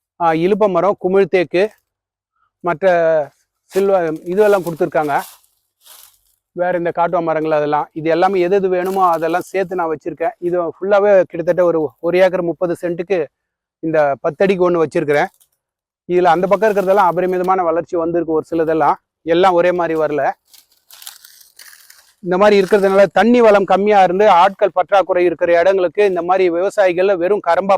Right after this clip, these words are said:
போடாம இந்த மாதிரி மரப்பயிர்களை வாங்கி நட்டுட்டு, இவங்க கொடுக்கறது வந்து ரெண்டரை, மூணு அடி உயரத்துக்கு தான் செடி கொடுக்குறாங்க ஃபாரஸ்ட் டிபார்ட்மெண்ட்ல. அது இந்த ஜூன், ஜூலைக்கு அப்புறம் மழைக்காலங்கள் தொடங்கும் போது கொடுக்கறதுனால, அதுக்கு முன்னாடி நம்ம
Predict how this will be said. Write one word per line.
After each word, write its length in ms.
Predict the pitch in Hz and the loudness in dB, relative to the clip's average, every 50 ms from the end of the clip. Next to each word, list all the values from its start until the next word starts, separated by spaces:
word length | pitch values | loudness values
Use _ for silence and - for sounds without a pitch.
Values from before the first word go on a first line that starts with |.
| - | 0
போடாம 400 | - 165 156 156 151 147 160 185 208 - _ _ _ _ _ _ _ _ _ | 0 -2 0 0 0 0 -2 -4 -6 -8 _ _ _ _ _ _ _ _ _
இந்த 160 | - 175 180 | -6 -4 -2
மாதிரி 260 | 175 185 196 196 175 | 0 2 2 2 2
மரப்பயிர்களை 540 | 170 170 180 190 170 196 185 180 175 175 170 | 2 2 0 2 2 2 0 2 2 2 2
வாங்கி 320 | 165 165 170 190 185 190 | 2 2 2 0 0 -2
நட்டுட்டு, 380 | 180 170 160 165 156 190 175 156 | -2 -2 -2 -4 -4 -4 -4 -4
இவங்க 360 | 190 180 175 175 180 175 151 - 185 | -4 -2 -2 -2 -2 -2 -4 -4 -2
கொடுக்கறது 200 | 202 202 214 202 | 0 0 0 0
வந்து 260 | 185 180 180 185 190 | 0 0 0 0 0
ரெண்டரை, 320 | 175 165 165 190 202 208 196 | 2 0 0 0 2 0 0
மூணு 220 | 180 175 180 185 | 0 0 -2 -2
அடி 140 | 185 180 180 | -2 0 0
உயரத்துக்கு 420 | 170 170 175 190 190 165 175 175 | 2 2 2 0 0 -4 -4 -4
தான் 280 | 175 196 185 175 160 147 | -2 0 0 0 -2 -6
செடி 280 | - - 175 175 180 165 | -10 -8 -6 -6 -6 -6
கொடுக்குறாங்க 300 | 175 170 156 165 160 151 143 - | -6 -6 -4 -2 -2 -2 -2 -2
ஃபாரஸ்ட் 280 | - 170 165 151 156 160 | -2 -2 -2 -4 -6 -8
டிபார்ட்மெண்ட்ல. 500 | - - 156 147 151 143 135 143 156 190 - _ _ _ _ _ _ _ _ _ _ _ _ _ _ _ _ _ _ _ | -8 -8 -8 -6 -8 -8 -6 -4 -6 -6 -6 _ _ _ _ _ _ _ _ _ _ _ _ _ _ _ _ _ _ _
அது 260 | _ - 170 165 170 170 | _ 0 0 0 0 0
இந்த 460 | 170 165 170 165 160 151 147 139 - _ _ _ _ _ _ | 0 2 2 2 4 2 2 0 -4 _ _ _ _ _ _
ஜூன், 300 | - 151 170 208 226 226 | -8 -2 0 2 2 2
ஜூலைக்கு 400 | 202 185 196 208 208 202 175 190 | 2 2 4 4 4 4 2 2
அப்புறம் 300 | 180 156 190 202 190 170 | 0 2 2 0 2 2
மழைக்காலங்கள் 520 | 165 180 202 190 214 202 196 190 185 180 165 | 2 2 4 4 4 4 2 4 2 0 -2
தொடங்கும் 400 | - 175 170 185 208 220 196 185 | 0 0 2 2 2 0 0 0
போது 440 | 185 196 196 214 202 160 143 135 - _ _ _ _ _ _ _ | 2 2 4 4 2 2 0 -2 -6 _ _ _ _ _ _ _
கொடுக்கறதுனால, 640 | 190 190 185 196 196 175 180 175 175 190 196 180 135 - - _ _ _ _ _ _ _ _ _ | -4 -2 0 0 0 0 0 0 2 2 2 2 0 -2 -6 _ _ _ _ _ _ _ _ _
அதுக்கு 400 | - 160 165 175 160 170 175 175 | -4 -4 -2 -2 -2 -4 -2 -2
முன்னாடி 200 | 196 208 208 196 | 0 2 2 2
நம்ம 180 | 190 180 180 | 0 0 -2